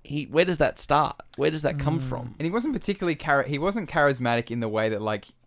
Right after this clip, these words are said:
Speaker 3: Hitler would, like, manipulate people. He wasn't charismatic in the way that, like, other leaders would, like, speak to crowds and, like,
Speaker 2: Mm.
Speaker 3: rile them up. Like,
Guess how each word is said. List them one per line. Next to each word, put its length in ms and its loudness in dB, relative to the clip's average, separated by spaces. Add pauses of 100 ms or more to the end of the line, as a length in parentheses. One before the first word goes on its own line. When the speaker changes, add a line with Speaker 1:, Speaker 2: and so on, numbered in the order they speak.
Speaker 3:
Hitler 400 -4
would, 160 -6
like, 180 -4
manipulate 540 -4
people. 240 -6
He 100 -2
wasn't 320 -4
charismatic 600 -4
in 80 -4
the 80 -4
way 160 -2
that, 100 -8
like, 220 -6
other 200 -2
leaders 460 -6
would, 160 -8
like, 200 -4
speak 380 -6
to 100 -10
crowds 600 -2
and, 100 -4
like, 140 -2
Speaker 2:
Mm. 160 -2
Speaker 3:
rile 360 2
them 180 -4
up. 240 -2
Like, 160 -2